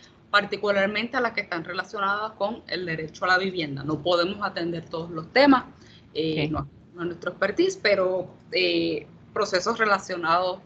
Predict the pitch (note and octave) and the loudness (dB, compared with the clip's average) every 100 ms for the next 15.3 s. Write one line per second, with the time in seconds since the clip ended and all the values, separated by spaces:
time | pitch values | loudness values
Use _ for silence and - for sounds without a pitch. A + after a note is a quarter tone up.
0 | - E3 E3 D#3+ D#3+ E3+ E3+ - E3 D#3 | -6 0 0 0 0 0 0 -2 -10 -6
1 | - D#4 - D4+ D#4+ - G3 F#3+ F3 E3+ | 0 0 0 -2 -2 -2 -12 -8 -4 -2
2 | F#3 G3 G#3 G3+ F3 F3+ D#3 E3 F3 A3+ | 0 2 2 2 2 2 0 -2 2 6
3 | C#4 A#3+ F#3+ E3+ F3+ G3 G3 F#3 F3+ F#3+ | 8 8 4 -6 -8 -6 -4 -2 -4 -6
4 | G3 F#3+ F3+ G#3 G#3+ G3+ - D3 - - | -4 -4 -4 -6 -2 -2 -4 -8 -4 2
5 | A#3+ G3+ E3+ D#3+ _ - - - G#4 F#4+ | 4 4 0 -6 _ -20 -18 -4 0 2
6 | E4 E4+ - - - - G3 F#3+ F#3+ F#3+ | 2 -2 -12 -20 -18 -2 2 4 2 0
7 | - G#3+ A3 G#3+ G3+ G3+ G#3 E3 F#3+ A3 | -2 0 -2 -6 -8 -8 -8 -6 -4 -4
8 | B3+ A3+ G#3 F3 E3 F3+ D#3+ F3+ F3 E3 | 0 0 0 -2 -4 -6 -6 -8 -8 -6
9 | E3 D#3+ D#3+ D#3+ E3 D#3+ D#3 D3+ D3+ E3 | -6 -2 2 2 2 0 -2 -4 -6 -8
10 | D3 D3 D4+ D4+ D4 C4 - - - - | -10 2 4 4 2 -4 -4 -20 -20 -14
11 | - F3+ - B3 - - - - G#3 A3+ | -6 -4 -4 -8 -10 -20 -14 -2 2 2
12 | - - F#3 A#3+ - G#3+ F3 E3 E3 D#3+ | 0 -10 -6 -4 0 0 0 -8 -8 -4
13 | F3+ D3+ - - - - E3 - F#3 F3+ | -4 -4 -10 -20 -20 -16 -16 -12 -6 -4
14 | G3+ G3+ C4+ C#4 B3+ B3+ A3 F3+ F#3+ G3 | -4 -4 0 0 0 -4 -6 -4 0 2
15 | F#3 E3+ | 2 0